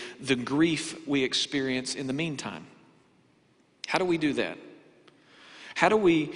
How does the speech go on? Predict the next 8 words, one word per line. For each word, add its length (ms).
navigate 1000
the 80
time 480
between 640
the 140
pain 640
of 320
today 680